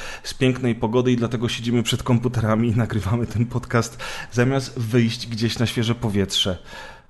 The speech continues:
To co? Przechodzimy do działu newsów.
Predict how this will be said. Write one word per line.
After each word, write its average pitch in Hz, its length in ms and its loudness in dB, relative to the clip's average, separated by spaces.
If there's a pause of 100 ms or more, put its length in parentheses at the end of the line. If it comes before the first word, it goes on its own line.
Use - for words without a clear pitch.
To 180 100 2
co? 160 460 4 (340)
Przechodzimy 160 360 2
do 156 80 0
działu 160 220 4
newsów. 139 600 2